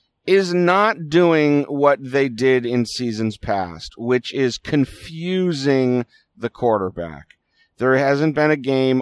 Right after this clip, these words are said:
all season where I looked at the quarterback, I watched him play,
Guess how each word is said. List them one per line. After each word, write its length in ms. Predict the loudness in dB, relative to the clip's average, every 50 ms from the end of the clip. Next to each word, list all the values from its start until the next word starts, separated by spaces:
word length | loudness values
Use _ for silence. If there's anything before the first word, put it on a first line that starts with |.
| -2 -2
all 360 | -2 0 2 4 4 4 2
season 600 | 2 -2 -8 -4 -2 -2 -2 -2 -2 -2 0 0
where 200 | 2 2 4 4
I 100 | 4 2
looked 300 | 2 2 0 0 0 -2
at 120 | -14 -10 -10
the 100 | -12 -10
quarterback, 840 | -4 0 0 2 2 2 0 0 0 2 2 2 2 0 -2 -4
I 140 | -4 -4 -4
watched 460 | -2 0 0 2 2 0 -2 -4 -6
him 120 | -6 -6 -6
play, 480 | -8 -4 -2 0 0 2 0 0 -2